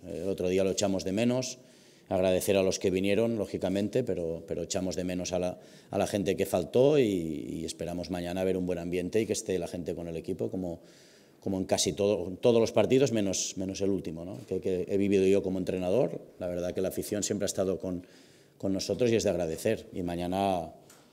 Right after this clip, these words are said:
les necesitamos más que, más que nunca, ¿no? Pues animando al grupo, eh, haciéndoles ver lo que hemos fallado, lo que, los errores, pero que también hemos hecho cosas bien hasta ahora, hemos hecho grandes partidos, pues que es el camino.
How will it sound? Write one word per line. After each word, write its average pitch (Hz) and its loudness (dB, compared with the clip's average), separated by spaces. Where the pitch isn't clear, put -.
les 92 -4
necesitamos 95 0
más 104 0
que, 90 -2
más 95 -4
que 95 -4
nunca, 82 -8
¿no? 98 -10
Pues 87 -8
animando 95 2
al 95 6
grupo, 127 6
eh, 95 -4
haciéndoles 101 2
ver 101 4
lo 95 2
que - -2
hemos 98 -2
fallado, 110 2
lo 104 2
que, 101 -6
los 90 -6
errores, 110 2
pero 95 0
que 90 0
también 95 0
hemos 98 0
hecho 98 -2
cosas 87 -2
bien 113 6
hasta 95 -2
ahora, 113 4
hemos 98 -2
hecho 90 -2
grandes 95 0
partidos, 127 0
pues - -6
que - -6
es - -2
el 98 -4
camino. 95 -4